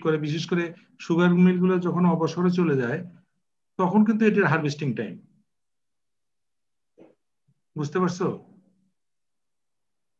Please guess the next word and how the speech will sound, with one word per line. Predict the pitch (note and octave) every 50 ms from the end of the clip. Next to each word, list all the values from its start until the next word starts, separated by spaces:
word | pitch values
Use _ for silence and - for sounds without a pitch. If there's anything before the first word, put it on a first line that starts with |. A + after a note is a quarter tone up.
| _ _ _ _ _ _ _ _ _ _ _ _ _ _ _ _ _ _ _ _ _ _ _ _ _ _ _ _ _ _ _ _ _ _ _ _ _ _ _ _ _ _ _ -
হ্যাঁ, | C#3+ B2+ A#2 A2